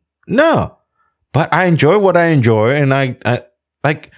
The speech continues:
I can't take away what you, what you like and what you don't. You can like what a person does, not necessarily agree with them.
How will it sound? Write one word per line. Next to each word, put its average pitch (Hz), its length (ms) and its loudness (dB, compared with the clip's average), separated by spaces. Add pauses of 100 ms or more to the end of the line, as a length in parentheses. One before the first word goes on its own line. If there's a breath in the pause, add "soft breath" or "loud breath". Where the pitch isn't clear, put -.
(500 loud breath)
I 139 100 -4
can't 180 300 0
take 180 220 0
away 180 160 2
what 165 180 0
you, 160 240 0
what 139 320 -2
you 139 100 0
like 135 320 0
and 117 100 0
what 120 100 0
you 120 80 0
don't. 127 360 0 (580)
You 127 100 0
can 135 220 2
like 160 300 0
what 139 280 0
a 123 120 0
person 135 360 0
does, 123 220 2
not 123 260 0
necessarily 120 520 0
agree 104 260 0
with 104 160 -2
them. 82 200 -6